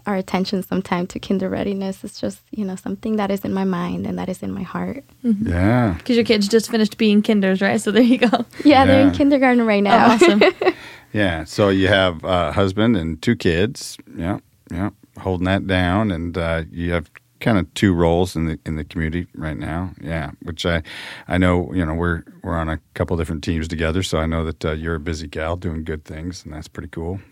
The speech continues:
Speaker 3: So, what about, uh, if you have? I, I know that, uh, having twin young ones is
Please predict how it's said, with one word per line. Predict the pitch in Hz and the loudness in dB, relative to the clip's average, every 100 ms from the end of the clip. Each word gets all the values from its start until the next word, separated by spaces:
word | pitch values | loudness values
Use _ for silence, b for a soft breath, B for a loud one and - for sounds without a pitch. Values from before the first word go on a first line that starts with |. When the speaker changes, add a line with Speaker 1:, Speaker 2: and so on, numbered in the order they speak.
| b | b
Speaker 3:
So, | - 82 82 B B B B B B | -10 -10 -10 B B B B B B
what | 110 | 4
about, | 110 110 101 - | 6 4 2 4
uh, | 110 98 92 87 85 85 - - - | 4 6 4 2 0 -4 -12 -18 -12
if | - 104 | -6 -2
you | 92 | 0
have? | 92 95 92 82 - | 2 4 2 -2 -6
I, | 95 92 | -6 -2
I | 95 | 2
know | 92 | 2
that, | 87 90 - | 2 -2 2
uh, | 95 87 92 - | 2 4 0 0
having | 98 87 85 - _ _ _ _ | 0 0 -2 -6 _ _ _ _
twin | - 90 90 | -4 0 2
young | 87 92 87 | 4 4 4
ones | 85 82 | 2 0
is | 85 78 - | -2 -4 -8